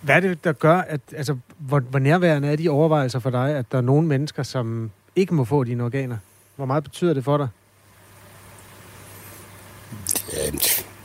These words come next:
Speaker 2: det, jeg ved ikke, hvor meget det betyder. Det betyder så meget, at jeg ikke har meldt mig til donorregisteret, fordi der kan man ikke, øh, komme med de begrænsninger. Så jeg har sådan en seddel liggende i min tegnebog i stedet for, hvor der står, at man godt må bruge mine organer, men ikke til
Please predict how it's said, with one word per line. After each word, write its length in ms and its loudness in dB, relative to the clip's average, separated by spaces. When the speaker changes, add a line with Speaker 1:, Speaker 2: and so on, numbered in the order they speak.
Speaker 2:
det, 140 -8
jeg 100 -10
ved 80 -6
ikke, 140 0
hvor 80 2
meget 140 4
det 80 6
betyder. 340 6
Det 80 2
betyder 260 4
så 80 6
meget, 140 6
at 60 8
jeg 60 8
ikke 140 4
har 60 6
meldt 280 2
mig 80 0
til 220 0
donorregisteret, 680 2
fordi 200 -6
der 120 0
kan 160 -4
man 80 0
ikke, 240 -2
øh, 180 0
komme 180 4
med 60 4
de 100 0
begrænsninger. 640 2
Så 140 0
jeg 200 6
har 160 4
sådan 200 -2
en 180 -6
seddel 340 4
liggende 280 0
i 20 -2
min 100 -2
tegnebog 420 2
i 20 -4
stedet 220 0
for, 140 -2
hvor 120 6
der 100 4
står, 260 4
at 140 -8
man 120 2
godt 200 2
må 60 -2
bruge 260 0
mine 180 2
organer, 340 2
men 200 -8
ikke 160 -2
til 220 -2